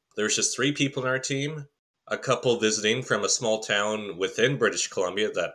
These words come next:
I have never heard of before, and another couple, and we were the only seven people in the whole restaurant,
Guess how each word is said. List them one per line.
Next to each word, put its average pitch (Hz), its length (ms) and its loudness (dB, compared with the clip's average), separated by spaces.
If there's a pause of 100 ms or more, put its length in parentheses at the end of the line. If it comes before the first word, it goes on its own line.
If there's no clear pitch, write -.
I 120 300 0
have 92 200 -2
never 82 280 -4
heard 82 220 -2
of 82 180 -6
before, 92 560 -4 (540)
and 92 480 0
another 113 320 2
couple, 82 560 -4
and 90 140 -4
we 104 100 2
were 101 100 0
the 95 120 2
only 127 200 2
seven 117 380 0
people 117 360 -2
in 92 80 -6
the 85 80 -6
whole 113 280 4
restaurant, 85 720 -4